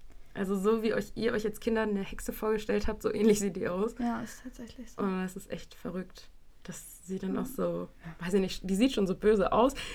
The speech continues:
Speaker 1: So, weißt du, die könnte so direkt die Hexe aus Hänsel und Gretel
Speaker 2: Ja,
Speaker 1: sein.
Speaker 2: ist wirklich
Speaker 1: <laughs> So,
Speaker 2: so.
Speaker 1: ne?
Speaker 2: Ist
Speaker 1: Die hat
Speaker 2: wirklich
Speaker 1: das
Speaker 2: so.
Speaker 1: Märchen ein bi-, ein bisschen zu ernst genommen vielleicht. Und hat die auch in ihrem Ofen verbrannt.
Speaker 2: Ja.
Speaker 1: So Wahnsinn.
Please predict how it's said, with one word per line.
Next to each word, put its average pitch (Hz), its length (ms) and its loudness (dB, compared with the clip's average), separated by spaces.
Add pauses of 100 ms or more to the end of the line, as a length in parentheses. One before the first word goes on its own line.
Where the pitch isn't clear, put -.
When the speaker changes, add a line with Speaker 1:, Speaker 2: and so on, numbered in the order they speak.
(100)
Speaker 1:
So, 190 100 6
weißt 269 140 6
du, 262 40 4
die 240 80 4
könnte 285 240 4
so 208 100 2
direkt 202 360 2
die 196 80 2
Hexe 214 400 4
aus - 200 0
Hänsel 185 280 6
und 170 120 2
Gretel 151 480 2
Speaker 2:
Ja, 269 200 12
Speaker 1:
sein. 190 100 10
Speaker 2:
ist 196 100 8
wirklich 226 300 4
Speaker 1:
<laughs> - 0 -
So, 202 160 8
Speaker 2:
so. 233 60 10
Speaker 1:
ne? 254 180 4 (560)
Speaker 2:
Ist 247 100 -2
Speaker 1:
Die 220 60 4
hat 220 60 6
Speaker 2:
wirklich 208 180 2
Speaker 1:
das 214 180 -6
Speaker 2:
so. 233 60 -4
Speaker 1:
Märchen 208 460 4
ein 196 80 2
bi-, 220 180 2
ein 170 120 -4
bisschen 214 580 0
zu 196 180 -4
ernst 165 380 -6
genommen - 480 -2
vielleicht. 170 340 -4
Und 226 100 0
hat 311 140 6
die 294 80 2
auch - 140 6
in 311 80 4
ihrem 254 160 10
Ofen 233 300 6
verbrannt. 190 520 6 (140)
Speaker 2:
Ja. 240 260 -4 (180)
Speaker 1:
So 226 200 2
Wahnsinn. 233 440 6